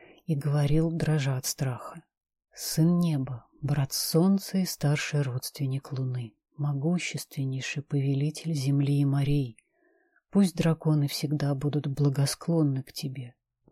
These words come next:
Я принес тебе известие. С сегодняшнего дня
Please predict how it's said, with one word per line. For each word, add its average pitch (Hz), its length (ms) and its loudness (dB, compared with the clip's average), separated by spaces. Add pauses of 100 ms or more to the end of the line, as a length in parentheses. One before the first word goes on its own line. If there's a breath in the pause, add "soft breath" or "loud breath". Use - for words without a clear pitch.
(260)
Я 151 220 2
принес 170 420 2
тебе 147 300 4
известие. 135 720 -2 (340)
С - 80 -16 (120)
сегодняшнего 139 680 0
дня 175 360 0